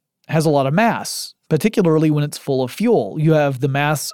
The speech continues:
of the rocket structure, and you have the mass of all the fuel inside of it. When a rocket's engine,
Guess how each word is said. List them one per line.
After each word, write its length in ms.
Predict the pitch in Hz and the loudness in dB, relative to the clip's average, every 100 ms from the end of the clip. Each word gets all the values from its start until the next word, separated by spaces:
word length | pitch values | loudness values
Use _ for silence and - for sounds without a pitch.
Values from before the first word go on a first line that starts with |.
| 156 | -4
of 160 | 139 | -2
the 80 | 135 | -2
rocket 400 | 135 143 - 156 | 0 0 0 -6
structure, 560 | - - 147 - 226 240 | -6 -2 -2 0 0 0
and 180 | 156 | 0
you 80 | 156 | 2
have 100 | 147 | 2
the 60 | 151 | 0
mass 300 | 147 151 - | 0 0 0
of 100 | 147 | 0
all 100 | 123 | 0
the 100 | 127 | -2
fuel 360 | - 151 139 | -2 0 0
inside 500 | 143 139 131 180 196 | -2 -6 -6 -2 0
of 120 | 156 104 | -2 -6
it. 220 | - - _ _ _ _ _ _ | -12 -16 _ _ _ _ _ _
When 140 | 170 | 0
a 80 | 170 | 2
rocket's 400 | 175 190 185 147 - | 2 2 0 -4 -4
engine, 600 | 226 240 160 190 269 | -2 0 0 0 -4